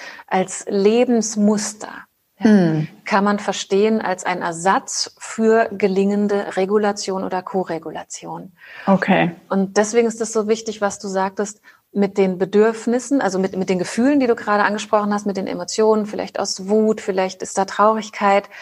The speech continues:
Speaker 1: weil wir brauchen eine gewisse innere Kapazität, um unsere intensiven, vielleicht uralten Gefühle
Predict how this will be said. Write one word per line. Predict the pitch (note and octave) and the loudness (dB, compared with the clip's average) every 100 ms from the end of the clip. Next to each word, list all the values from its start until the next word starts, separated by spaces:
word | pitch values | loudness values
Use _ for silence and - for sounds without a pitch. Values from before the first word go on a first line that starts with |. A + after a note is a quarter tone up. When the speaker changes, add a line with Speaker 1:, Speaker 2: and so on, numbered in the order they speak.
| - - - - _ | -18 -16 -18 -20 _
Speaker 1:
weil | E3+ E3+ G3 G#3 | -6 0 4 4
wir | G3+ F#3+ | 4 0
brauchen | G3 F#3 G#3 B3+ - | 0 4 4 4 0
eine | G3+ G3 | -4 -4
gewisse | G3 F3+ G3 A#3+ - | -4 -2 0 -2 -4
innere | - A3+ A3+ G#3+ G3+ G3 G3 - _ | -2 0 0 0 2 2 2 -6 _
Kapazität, | - A3 G#3 G#3 - - - G3 D#3 - - _ | -2 -2 -2 -6 -8 -6 -2 0 0 -4 -14 _
um | G3+ G3+ | 0 2
unsere | F#3+ F#3+ F#3+ F#3+ F#3 | 0 0 0 0 0
intensiven, | - C4+ C4+ A#3+ A3 A3 A3 G#3 G3+ G3+ - | 2 2 2 -2 -2 -4 -4 -2 -2 -2 -8
vielleicht | - G3+ G3 G3 - | -6 -2 -2 -2 -2
uralten | B3+ B3 C#3+ F#3+ F#3 F#3+ | 2 4 4 0 -2 -6
Gefühle | F#3+ - - G#3 G3+ F#3 F3+ | -12 -10 -4 -2 0 -2 -4